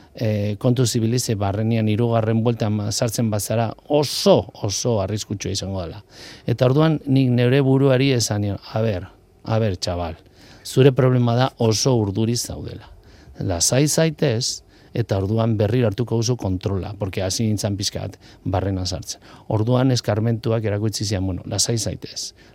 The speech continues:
Lasaitu nintzen, eta berriro kontrola hartu nuen. Lasaitasunak egiten du, bak, zure giharrak eta hori ez egotea tenk, oso, oso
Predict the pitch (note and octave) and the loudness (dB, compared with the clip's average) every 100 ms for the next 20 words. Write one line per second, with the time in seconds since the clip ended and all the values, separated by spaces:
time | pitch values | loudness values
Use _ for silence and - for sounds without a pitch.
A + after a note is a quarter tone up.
0 | - G2 A2+ A2+ C3+ D3 C#3+ D3+ C3+ F3 | -6 -2 -2 0 4 4 4 4 2 0
1 | - - - A#2+ G2+ F#2 F#2+ A2 F#2+ F#2 | -6 -14 -6 -2 -2 -2 -2 -2 -2 -2
2 | A#2 A2 E2 F2 - F2+ E2 E2 E2 _ | 0 0 -2 -8 -6 -6 -4 -6 -10 _
3 | - - - A#2 C#3+ C3 C#3 C3+ C#3 C3 | -20 -10 -2 2 2 2 2 2 0 0
4 | B2+ - - A2+ A#2 A#2 A2+ A2+ A2+ F#2 | -4 -10 -6 -2 -2 -2 -2 -2 -4 -8
5 | - - - G2+ G#2 G#2 G2+ G2 G2 A2 | -10 -16 -8 -4 -2 -2 -4 -4 -2 0
6 | G#2 G#2 G#2 G2+ G#2 G#2+ G#2+ G2+ G2+ F#2+ | 0 -2 -6 -4 -4 -2 -2 -4 -4 -6
7 | - A#2+ G2+ G2+ G#2 - G2+ F2 E2+ - | -4 -4 -4 -4 -8 -6 -8 -8 -10 -12
8 | - F#2 F#2+ G2 | -10 -8 -8 -8